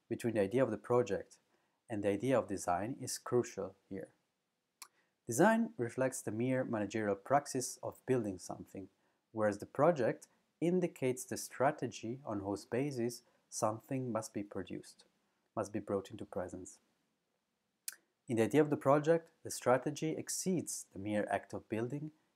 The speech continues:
and acquires a meaning in itself, an act of decision and of judgment on the reality that designing or building addresses." So if design is concerned with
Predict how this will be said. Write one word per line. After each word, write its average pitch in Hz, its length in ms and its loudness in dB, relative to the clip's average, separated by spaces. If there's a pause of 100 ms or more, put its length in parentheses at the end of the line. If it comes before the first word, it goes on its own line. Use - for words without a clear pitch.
(140)
and 101 80 0
acquires 117 720 2
a 123 80 -8
meaning 101 460 -4
in 107 80 -6
itself, - 380 -4 (800)
an 110 140 0
act 135 240 -2
of 113 100 -6
decision 107 640 -2
and 107 120 -2
of 98 120 -8
judgment 117 640 -2
on 110 140 -8
the 101 120 -2
reality 95 580 -4 (500)
that 110 80 -10
designing 110 600 2
or 117 120 -6
building 98 560 -6
addresses." - 720 -4 (1300)
So - 200 0
if - 160 -2
design 170 340 6
is 180 140 0
concerned 127 640 2
with 107 520 -4